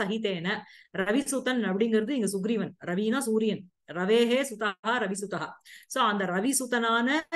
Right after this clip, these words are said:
அந்த சுக்ரீவனோடு கூட தேன அனுயாதா சசௌமித்ரினா, தேனங்கிறது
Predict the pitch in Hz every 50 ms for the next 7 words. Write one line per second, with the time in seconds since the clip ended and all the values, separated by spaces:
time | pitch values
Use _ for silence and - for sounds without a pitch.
0 | 330 330 - - 247 233 220 208 202 190 180 170 170 185 - 233 220 269 302 302
1 | 269 262 240 226 226 226 220 220 220 175 160 151 156 165 220 233 - _ _ -
2 | - - - _ _ _ _ - 233 247 269 277 285 294 302 320 330 330 - -
3 | - 180 190 208 247 262 247 240 240 240 240 247 226 240 262 285 302 302 226 185
4 | - 226 226 226 214 208 202 - 175 170 170 190 214 185 180 - 196 208 226 240
5 | 247 254 254 247 233 226 226 240 294